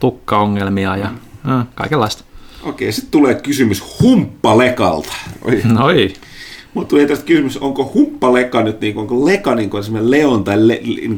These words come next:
Speaker 2: semmonen lempinimi kuin Leksa? Leo, Leksa, Leka.
Speaker 1: Vai onko se
Speaker 2: Vai
Speaker 1: leka,
Speaker 2: onks tää
Speaker 1: jolla
Speaker 2: niinku
Speaker 1: taotaan humppaa
Speaker 2: Niin,
Speaker 1: ihmisten
Speaker 2: niin,
Speaker 1: takaraivoa?
Speaker 2: niin,
Speaker 1: Joo.
Speaker 2: tällainen. Nää, nää,
Speaker 1: Mm.
Speaker 2: nää ihmisten nimimerkit selkeästi aiheuttaa musta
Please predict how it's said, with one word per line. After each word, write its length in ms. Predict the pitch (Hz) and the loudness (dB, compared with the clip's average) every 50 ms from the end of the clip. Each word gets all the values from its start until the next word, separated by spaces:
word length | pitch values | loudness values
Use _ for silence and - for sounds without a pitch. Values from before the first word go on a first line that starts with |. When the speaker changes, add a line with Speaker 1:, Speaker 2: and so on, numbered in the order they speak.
| 107 | -4
Speaker 2:
semmonen 160 | 104 113 113 | -4 -2 0
lempinimi 460 | 123 135 131 120 - - 92 87 87 90 | 2 2 2 2 2 0 -2 -2 -4 -2
kuin 160 | - 98 104 | 0 0 2
Leksa? 500 | 123 120 120 - - - - - 80 - - - _ - - - - - - - - - - - - - 113 - 98 92 | 2 0 0 -2 -8 -8 -6 -6 -8 -10 -10 -16 _ -20 -20 -20 -20 -20 -20 -20 -20 -20 -20 -18 -14 -14 -12 -8 -2 0
Leo, 300 | 98 104 104 95 95 104 | 0 2 2 0 0 0
Leksa, 360 | 120 120 117 - - - 92 - - - - - - | -2 -2 -4 -6 -8 -8 -8 -10 -12 -20 -20 -20 -10
Leka. 440 | 104 98 98 101 98 - 98 - - - - - - | -6 -4 -4 -4 -4 -6 -6 -6 -6 -8 -12 -14 -8
Speaker 1:
Vai 140 | - 101 95 | -4 -4 -2
onko 160 | 98 95 - | -2 -4 -4
se 120 | - - - | -2 0 2
Speaker 2:
Vai 120 | 135 131 127 | 4 4 4
Speaker 1:
leka, 60 | 123 120 | 4 4
Speaker 2:
onks 100 | 117 117 | 4 4
tää 100 | 113 117 | 4 4
Speaker 1:
jolla 180 | 117 117 117 | 4 4 4
Speaker 2:
niinku 160 | 117 120 123 127 | 2 2 2 2
Speaker 1:
taotaan 400 | 123 120 107 104 - 113 104 110 | 2 2 2 0 0 0 2 2
humppaa 420 | 123 120 110 98 - - 98 92 | 4 2 2 0 -2 -2 0 0
Speaker 2:
Niin, 80 | 98 101 | 2 2
Speaker 1:
ihmisten 300 | - 127 110 101 101 101 | 2 2 2 2 2 0
Speaker 2:
niin, 160 | - 104 104 98 | 2 0 2 0
Speaker 1:
takaraivoa? 460 | 101 101 101 104 104 92 90 110 104 | 0 2 2 2 2 2 0 0 0
Speaker 2:
niin, 80 | 110 110 | 0 0
Speaker 1:
Joo. 80 | 104 101 | 0 0
Speaker 2:
tällainen. 260 | 92 87 82 69 65 64 - - - - 107 | 0 -4 -6 -8 -12 -14 -18 -18 -14 -12 -10
Nää, 200 | 107 101 104 107 | -10 -8 -8 -8
nää, 340 | 107 117 120 120 113 - 147 | -6 -6 -4 -2 0 0 2
Speaker 1:
Mm. 200 | 139 127 120 113 | 2 0 0 -2
Speaker 2:
nää 140 | 135 139 143 139 - | -2 -2 -2 -2 -4
ihmisten 440 | - 175 202 202 170 - 147 143 | -4 -6 -2 -2 -2 -2 0 0
nimimerkit 560 | 151 170 165 147 127 110 95 82 - - 90 - | 2 2 2 4 2 2 2 0 -2 -4 -4 -2
selkeästi 380 | 107 87 - - - - 107 101 | -2 -2 -2 -4 -4 -2 -2 0
aiheuttaa 440 | 101 98 104 92 90 - - 104 | 0 0 0 0 -4 -2 -2 -2
musta 280 | 98 107 113 104 - 113 | 0 0 0 0 0 0